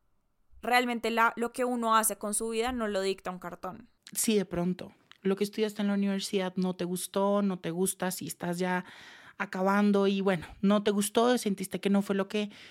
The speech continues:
Speaker 2: fue para ti, siento que todo es aprendizaje, todos son experiencias. Posiblemente perdiste el tiempo porque de pronto no te gustó, pero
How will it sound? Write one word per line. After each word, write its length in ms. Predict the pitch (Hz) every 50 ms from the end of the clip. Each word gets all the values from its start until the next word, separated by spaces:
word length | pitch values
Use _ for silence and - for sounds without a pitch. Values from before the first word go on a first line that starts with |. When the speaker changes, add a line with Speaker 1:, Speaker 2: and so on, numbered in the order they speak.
| - - _
Speaker 2:
fue 160 | - 220 208
para 240 | 202 208 202 214 208
ti, 140 | - 226 226
siento 360 | - - 220 208 202 208 208
que 280 | - - 233 220 214 - _ _ _ _ _ _ _ _ _ _ _ _
todo 400 | - 208 202 202 202 208 208 208
es 460 | 202 190 185 190 185 - - - - _ -
aprendizaje, 880 | 185 180 - 185 180 180 175 175 - - - 165 - - - 185 - _ _
todos 280 | - 214 220 226 226 214
son 160 | - 214 202
experiencias. 920 | 202 208 - - 190 190 190 185 185 180 - - - - - - - - - _ _ _ _ _ -
Posiblemente 500 | 190 175 170 - 185 185 180 180 180 180
perdiste 380 | - 170 175 180 - - -
el 100 | 175 175
tiempo 240 | - 175 180 185 180
porque 220 | 185 175 - - 165
de 40 | -
pronto 240 | 156 165 170 165
no 100 | 170 170
te 80 | - -
gustó, 360 | 170 - - - 220 208 202
pero 280 | - 170 170 160 156